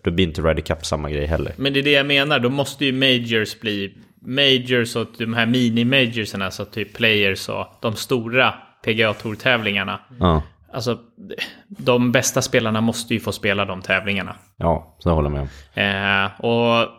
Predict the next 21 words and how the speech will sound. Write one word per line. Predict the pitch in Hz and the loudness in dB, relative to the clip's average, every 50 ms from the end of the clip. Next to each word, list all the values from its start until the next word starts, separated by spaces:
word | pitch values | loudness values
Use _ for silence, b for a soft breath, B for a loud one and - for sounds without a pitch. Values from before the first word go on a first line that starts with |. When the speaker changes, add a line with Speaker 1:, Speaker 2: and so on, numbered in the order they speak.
| - - - - | -20 -20 -20 -6
Speaker 2:
till | - 147 147 143 135 123 | 0 2 2 2 2 0
P | 131 139 131 | 0 0 2
G | 120 127 131 | 4 4 4
A-tourens | 127 120 - - 151 139 131 120 - - | 4 2 2 0 0 0 0 -2 -2 -6
försla-, | 113 - - - 160 156 139 - - - 147 | -6 -8 -4 -2 0 0 0 -2 -6 -10 -8
försvar | - - 127 - - 151 165 143 117 101 101 | -6 -4 -4 -4 -2 0 2 2 4 2 0
så | - - - | -2 -6 -2
är | - 127 127 127 | 0 2 2 2
ju | 127 127 120 | 2 0 -2
P | 123 120 107 | -2 -2 -2
G | 104 | 0
A-touren | 101 98 - - 107 101 98 - - _ _ _ _ | 0 -2 -2 -4 -8 -8 -8 -8 -14 _ _ _ _
aldrig | - 113 113 107 107 107 107 113 107 104 107 110 | 0 0 0 0 0 -2 -2 0 0 0 2 2
rolig | 123 123 107 104 110 123 127 110 | 2 2 2 -2 0 0 2 2
direkt | 101 95 95 90 - - | 2 0 0 0 0 -2
efter | 95 - - - - - 85 90 - _ _ _ _ _ _ _ _ | -2 -2 -4 -6 -4 -4 -4 -4 -6 _ _ _ _ _ _ _ _
de | - 98 101 | -6 -4 -2
har | 98 | -2
spelat | 92 - - 110 104 107 104 - | -4 -2 -2 0 0 0 -2 -4
Tour | - 107 95 92 | -4 -6 -6 -4
Championship. | 87 - - 104 101 101 - 101 98 98 - - - | -2 0 0 0 0 0 -4 -6 -6 -6 -8 -10 -10